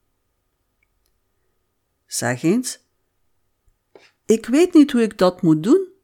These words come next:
Misschien lukt het mij wel nooit, maar ik wil wel proberen."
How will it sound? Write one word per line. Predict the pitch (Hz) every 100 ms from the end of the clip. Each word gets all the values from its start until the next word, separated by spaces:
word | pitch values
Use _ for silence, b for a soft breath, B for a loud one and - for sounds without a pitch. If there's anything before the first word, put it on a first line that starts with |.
| _ _ _ _ _ _ _ _ _ _ _ _ _ _
Misschien | 185 208 - 233
lukt | 208 190 -
het | 175 -
mij | 151 147
wel | 143 139
nooit, | 160 202 330 359 - _ _ _ _ _ _ _ _ -
maar | 143 160 156
ik | 156
wil | 165 160
wel | 151 143
proberen." | - - 139 151 208 302 254 294